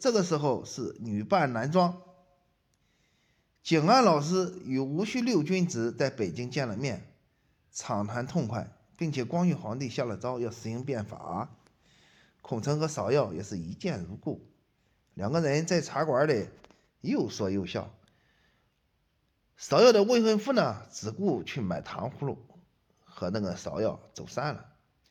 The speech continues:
这个时候，芍药爱上了孔澄，但孔澄 <clears throat> 没有发现她是女扮男装。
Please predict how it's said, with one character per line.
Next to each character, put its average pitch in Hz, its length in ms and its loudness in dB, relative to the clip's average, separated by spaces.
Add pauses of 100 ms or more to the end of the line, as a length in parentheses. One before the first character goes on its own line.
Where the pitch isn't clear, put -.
(520)
这 330 120 -2
个 311 100 2
时 226 160 4
候， 208 560 6
芍 - 220 -2
药 147 100 4
爱 165 220 2
上 147 120 0
了 120 100 -2
孔 101 220 -8
澄， 101 300 -6 (1120)
但 202 160 4
孔 175 180 4
澄 175 380 4 (600)
<clears throat> - 680 -20
没 143 160 6
有 269 120 6
发 202 200 6
现 180 240 4
她 131 80 -2
是 123 120 -8
女 101 200 -2
扮 104 200 -2
男 85 200 -8
装。 107 300 -6